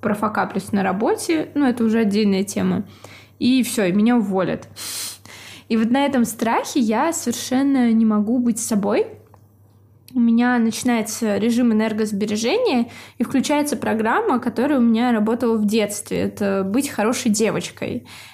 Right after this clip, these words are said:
и всех, э, удовлетворить в их требованиях.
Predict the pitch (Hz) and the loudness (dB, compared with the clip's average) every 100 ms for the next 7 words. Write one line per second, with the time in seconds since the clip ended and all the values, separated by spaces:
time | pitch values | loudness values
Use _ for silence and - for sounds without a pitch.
0 | _ - 226 214 202 - - 226 247 - | _ 0 2 2 0 -4 -2 -2 -2 -4
1 | - 208 196 190 220 220 208 220 220 214 | -2 0 0 0 0 2 2 0 0 0
2 | 226 240 - 185 214 220 - 269 233 196 | 0 -2 -4 -2 -2 -4 -2 0 2 0
3 | 180 185 196 202 | -2 -2 0 0